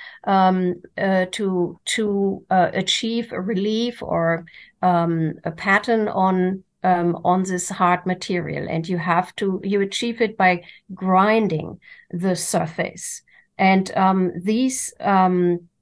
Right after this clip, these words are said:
uh, this material comes in the form of boulders or pebbles. And, um, and then they have to be, you know, in a long, very elaborate process,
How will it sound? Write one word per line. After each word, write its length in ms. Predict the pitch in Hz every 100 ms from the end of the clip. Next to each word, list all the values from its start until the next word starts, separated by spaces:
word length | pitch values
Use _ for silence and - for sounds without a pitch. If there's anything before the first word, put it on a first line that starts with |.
| -
uh, 240 | 190 185 180
this 200 | 240 262
material 460 | 254 254 214 202
comes 380 | 202 220 214 -
in 160 | 196 190
the 100 | 180
form 320 | 208 196 180
of 160 | 165 170
boulders 680 | 170 180 202 233 233 262 -
or 220 | 156 156
pebbles. 720 | - 180 208 240 262 - - - - - _
And, 460 | 196 185 190 180 -
um, 560 | - 185 180 170 170 -
and 220 | 185 175
then 280 | 185 185 185
they 180 | 180 180
have 280 | 180 175 -
to 140 | 180 -
be, 320 | 175 165 165 165 _ _
you 120 | 196 175
know, 180 | 160
in 180 | - 170
a 60 | 165
long, 460 | 170 180 190 185 170 -
very 460 | 170 170 196 220 196
elaborate 540 | 175 165 170 160 160
process, 720 | - 175 160 170 151 - -